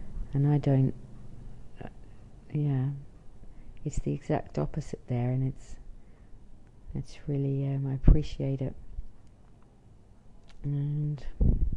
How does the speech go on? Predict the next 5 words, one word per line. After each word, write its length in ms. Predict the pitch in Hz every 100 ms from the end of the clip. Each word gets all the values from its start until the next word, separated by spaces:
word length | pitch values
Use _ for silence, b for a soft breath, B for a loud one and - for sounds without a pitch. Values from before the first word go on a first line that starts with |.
| - - - - - - - -
the 60 | 131
food 520 | - - 143 127 131
is 240 | 127 123 - - - - -
amazing. 1120 | 143 139 139 131 123 127 123 120 127 160 170 - - - - - - - - - - - - - - - - - - - - - 120
And 720 | 131 139 143 143 139 139